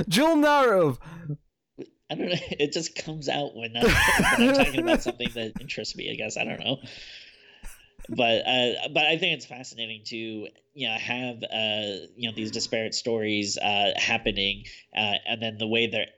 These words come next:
Speaker 2: a-, eventually able to kind of meet and come together, uh, I just thought was brilliant, really. And the, I dare I say, uh, explosive, uh, finale, like, th-, that last,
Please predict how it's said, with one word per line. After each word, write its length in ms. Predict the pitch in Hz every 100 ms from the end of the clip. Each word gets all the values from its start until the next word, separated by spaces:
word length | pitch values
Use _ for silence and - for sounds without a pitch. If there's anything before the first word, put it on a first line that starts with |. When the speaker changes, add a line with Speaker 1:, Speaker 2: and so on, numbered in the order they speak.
| -
Speaker 2:
a-, 200 | 113 -
eventually 560 | 113 120 107 110 107 -
able 280 | 113 104 104
to 640 | - 107 107 101 98 - _
kind 220 | - 113
of 140 | 107 101
meet 240 | 123 123
and 100 | 131
come 200 | - 120
together, 500 | 110 104 110 101 95 - - - -
uh, 220 | - 101 98
I 80 | 123
just 120 | 120
thought 200 | 110 98 - _ -
was 380 | 98 80 107
brilliant, 440 | 101 - 107 92 -
really. 340 | 98 95 98 -
And 200 | 101 95 - - - _ -
the, 560 | 110 113 101 98 95 _ -
I 160 | 120
dare 300 | 113 120 120
I 60 | 113
say, 300 | 110 117 107
uh, 240 | 90 101 -
explosive, 720 | 98 - 120 127 - 104 95 - - -
uh, 260 | 101 92
finale, 500 | - 95 98 104 92
like, 220 | 90 95 -
th-, 160 | 127 120
that 220 | 127 104
last, 600 | 113 110 107 - -